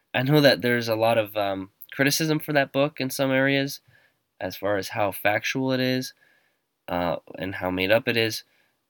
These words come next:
I don't really care about that. It's kind of a mindset shift from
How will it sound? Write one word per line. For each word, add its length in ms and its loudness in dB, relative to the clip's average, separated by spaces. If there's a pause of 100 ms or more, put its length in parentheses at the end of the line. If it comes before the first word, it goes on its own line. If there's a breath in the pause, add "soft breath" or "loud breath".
I 100 2
don't 140 6
really 160 2
care 180 0
about 260 2
that. 340 4
It's 100 -18
kind 140 4
of 80 2
a 40 2
mindset 460 0
shift 240 -2
from 380 -2